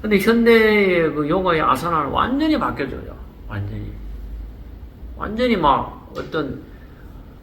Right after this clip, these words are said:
희한한 동작들을 하면서 그게 이제 막 그게 그렇게 하는 사람을 굉장히 요가를 잘하는 사람으로 이렇게 돼 있잖아.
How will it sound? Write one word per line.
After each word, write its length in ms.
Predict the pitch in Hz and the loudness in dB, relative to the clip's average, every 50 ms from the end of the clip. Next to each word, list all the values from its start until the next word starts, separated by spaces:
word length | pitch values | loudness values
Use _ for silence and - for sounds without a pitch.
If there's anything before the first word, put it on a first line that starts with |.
| - - | -20 -18
희한한 480 | - - - - 226 240 233 208 196 165 | -12 -8 -2 2 2 4 6 4 4 4
동작들을 600 | 139 139 151 156 190 196 190 214 214 185 165 170 | 0 0 4 6 6 6 6 4 2 2 4 2
하면서 800 | 180 190 190 180 175 165 156 - - 180 190 190 190 - - - | 2 2 2 -2 -2 -4 -4 -2 0 0 0 0 0 -4 -6 0
그게 320 | - 185 196 190 190 180 160 | 4 4 4 6 4 2 2
이제 260 | 147 139 135 127 123 | 2 2 0 0 0
막 320 | 120 117 110 113 - - | 0 -2 -4 -6 -8 -6
그게 380 | - 139 139 143 156 151 135 - | -4 -4 -2 0 0 0 0 2
그렇게 320 | - 185 196 202 196 165 | 4 4 4 4 4 2
하는 220 | 151 175 190 196 185 | 2 2 2 2 2
사람을 380 | 165 160 160 160 165 170 156 | 2 2 2 2 0 -2 -4
굉장히 520 | - 143 143 175 226 240 247 220 190 151 139 | -2 -2 -2 -2 -2 -2 0 0 0 0 0
요가를 320 | 151 170 175 165 147 135 | 0 0 0 0 0 0
잘하는 400 | 131 113 110 113 127 151 175 185 | -2 -4 -2 0 2 2 2 0
사람으로 540 | 180 180 190 180 170 160 147 139 147 156 151 | 0 2 2 2 2 2 0 -2 -2 -2 -2
이렇게 260 | 135 131 127 113 113 | -2 -4 -4 -6 -6
돼 100 | - 120 | -6 -4
있잖아. 300 | 113 98 - 95 - - | -6 -4 -6 -8 -8 -10